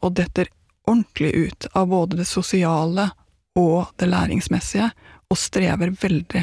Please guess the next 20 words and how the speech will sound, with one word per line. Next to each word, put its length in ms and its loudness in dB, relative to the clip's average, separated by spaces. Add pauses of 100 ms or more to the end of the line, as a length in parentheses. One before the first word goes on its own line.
med 100 -2
å 80 0
finne 240 0
tilbake 400 -4
til 140 -2
den 100 0
tråden 320 -2
i 80 0
livet. 240 -2 (840)
Så 140 0
det 60 2
er 80 0
så 80 4
mange 500 4
historier 560 2
her, 240 2
og 120 4
i 60 -2
forhold 380 0
til 160 0